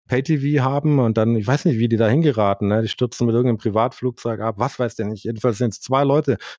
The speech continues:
wirklich monatelang, ich glaub, fast ein Jahr treiben die auf dem Floß über den Atlantik, bis sie gerettet werden. Beziehungsweise einer von ihnen gerettet wird.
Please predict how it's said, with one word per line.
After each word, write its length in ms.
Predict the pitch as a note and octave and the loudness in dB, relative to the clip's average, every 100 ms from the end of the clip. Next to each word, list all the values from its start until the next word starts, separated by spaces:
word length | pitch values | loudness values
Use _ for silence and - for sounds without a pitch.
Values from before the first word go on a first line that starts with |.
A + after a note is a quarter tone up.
| _ | _
wirklich 220 | C#3 G2 | -4 0
monatelang, 920 | A#2+ B2+ D3 F3+ D3+ C3 B2 G#2 D#2+ - | 2 4 4 2 0 -2 -2 -2 -4 -10
ich 60 | |
glaub, 140 | - F#2+ G2 _ | -8 -8 -8 _
fast 400 | F#2+ - C#3 - | -14 -6 -6 0
ein 80 | E3+ | 2
Jahr 320 | C#3 A2+ E2+ | 4 2 0
treiben 380 | - G#2 G#2+ G#2+ | -2 -2 0 0
die 160 | G#2+ G#2 | 0 -2
auf 220 | F2+ - | -4 -4
dem 160 | A2 F#2+ | -4 -2
Floß 560 | B2+ A#2+ A#2 D#3 - | 2 2 4 0 -2
über 240 | - B2 B2+ | -4 -2 2
den 160 | A2+ | 2
Atlantik, 500 | G#2 G2+ G2+ B2 A2 - | 2 2 0 0 -2 -2
bis 100 | F#2+ | -4
sie 80 | G#2 | -2
gerettet 420 | G2 A2 B2 A2 | 0 0 -2 -2
werden. 280 | D#2+ E2+ A#2+ - _ _ _ _ _ _ | 0 0 0 -6 _ _ _ _ _ _
Beziehungsweise 480 | F#2+ G#2 F2 F#2 E2 | -6 -2 0 0 0
einer 220 | E2 D#2 | 0 0
von 200 | - D#2+ | 0 -4
ihnen 180 | C#2+ D#2 | -4 -4
gerettet 400 | D#2+ D2 D2+ D2+ | -4 -4 -6 -6
wird. 240 | E2+ F#2+ | -4 -4